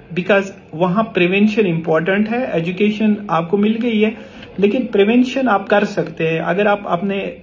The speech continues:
समझो, अगर आपके fats हैं, तेल है, कम करें इस्तेमाल,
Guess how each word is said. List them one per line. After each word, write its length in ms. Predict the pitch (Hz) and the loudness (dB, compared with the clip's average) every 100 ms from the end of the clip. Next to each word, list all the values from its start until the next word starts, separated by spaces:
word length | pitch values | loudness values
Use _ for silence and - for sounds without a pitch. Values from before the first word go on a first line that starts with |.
| - | -8
समझो, 380 | 170 170 175 175 | -2 0 0 -2
अगर 320 | 175 170 175 | -2 -2 0
आपके 580 | 170 165 170 170 165 170 | 0 0 -2 0 0 -2
fats 680 | - - 160 165 175 175 180 | -8 -2 2 4 2 -2 0
हैं, 440 | 170 175 180 185 - - - - | 2 2 0 -4 -12 -18 -18 -4
तेल 400 | 175 175 185 185 | 2 4 4 2
है, 240 | 175 170 | 0 0
कम 300 | 170 170 175 | 0 0 0
करें 280 | 175 160 165 | 0 0 0
इस्तेमाल, 500 | 165 - 165 170 214 | -4 -4 -2 -2 -2